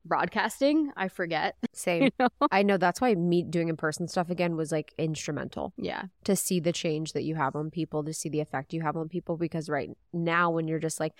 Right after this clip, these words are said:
Speaker 2: you'll get a D M that's super kind, which is so heartfelt and so meaningful, but it isn't really the same energetically.
Speaker 1: Yeah, when you feel a person in
Speaker 2: Yeah.
Speaker 1: real life.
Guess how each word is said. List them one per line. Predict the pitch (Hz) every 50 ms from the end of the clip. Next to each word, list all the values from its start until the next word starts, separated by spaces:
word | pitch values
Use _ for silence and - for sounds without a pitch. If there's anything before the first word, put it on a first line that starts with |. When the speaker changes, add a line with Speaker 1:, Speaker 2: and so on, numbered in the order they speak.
| - - _
Speaker 2:
you'll | - 247 262
get | 269 277 254
a |
D | 208 175 165 156
M | 156 156 160
that's | 170 156 - -
super | - 185 180 190 185
kind, | - 185 180 180 190 196
which | 180 175 - -
is | 156 147
so | - - - 156 156 147 156 - _ _ _ _ _ - - _
heartfelt | _ - - - 170 147 - - 190 175 170 160 160 -
and | - 170 170 160 156 - - - - - - - _ _ _ _ - -
so | - - - - 175 165 165 160 160 151 - - -
meaningful, | - 165 170 175 190 196 190 190 185 170 - 180 165
but | 156 156 165 160
it | 165 160 175
isn't | 180 160 170 170 -
really | - 160 160 170 170 165 165 165
the | 151 160
same | 160 - - - 156 151 147 147
energetically. | 143 143 143 151 156 - 113 - - - - - - 67 - - 208 196 _ _ _ -
Speaker 1:
Yeah, | 285 277 240 202 185 175 180
when | 202 202 202 208 208
you | 202 190
feel | - - - - 190 180 180 185
a | 185 180
person | - - 190 180 - 196 190 190 185 185 - _ _ _
in | - 196 180
Speaker 2:
Yeah. | 170 165 180 185 - _ _ _ _ _ _ -
Speaker 1:
real | 208 185 180 175
life. | 180 185 175 175 196 226 240